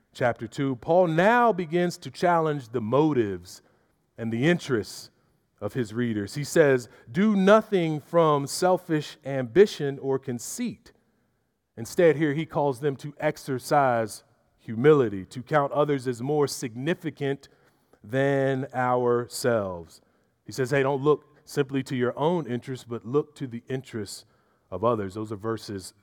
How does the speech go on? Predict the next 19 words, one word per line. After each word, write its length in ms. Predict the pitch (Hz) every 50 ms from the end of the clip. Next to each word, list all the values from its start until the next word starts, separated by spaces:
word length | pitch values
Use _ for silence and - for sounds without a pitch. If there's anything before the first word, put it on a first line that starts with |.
| _ -
three 320 | 120 117 120 117 117 113
and 100 | 98 98
four 420 | - - 117 113 110 104 107 107 -
there 320 | - 90 95 104 104 104 104
in 240 | 95 101 98 98 -
chapter 480 | - - 123 113 107 - - 95 90
two. 380 | - - - 127 104 87 82 - _ _ _ _ _ _ _ _ _ _ _ _ _ _ _ _ _ _ -
And 100 | 98 -
so 100 | - 120
how 160 | 127 151 170
does 160 | 180 170 156
Paul 340 | - - 180 165 160 160 151 135
immediately 480 | 131 143 156 151 151 131 127 131 123
follow 400 | - - 147 151 143 143 143 139
up 180 | 139 135 139 -
this 220 | 135 131 123 -
call 380 | - - 147 139 139 135 131 123
to 320 | - - 151 147 139 127 117
humility 720 | - 131 127 113 123 135 139 139 135 131 131 127 123